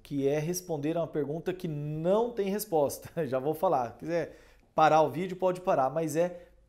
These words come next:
quanto tempo demora a minha ação? Olha, eu vou dar, vou dar uma dica aqui, vou,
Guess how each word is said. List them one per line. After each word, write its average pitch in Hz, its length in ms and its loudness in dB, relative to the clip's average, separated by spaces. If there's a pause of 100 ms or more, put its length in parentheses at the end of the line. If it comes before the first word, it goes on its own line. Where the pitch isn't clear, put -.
(100)
quanto 269 560 -2
tempo 202 540 -2
demora 156 600 0
a 151 40 -6
minha 151 220 -8
ação? 113 400 -8 (520)
Olha, 143 280 2
eu 123 40 -4
vou 143 140 -4
dar, 151 240 -4
vou 147 160 -6
dar 170 120 -2
uma 214 120 -4
dica 170 400 -6
aqui, 185 260 -8
vou, 185 200 -8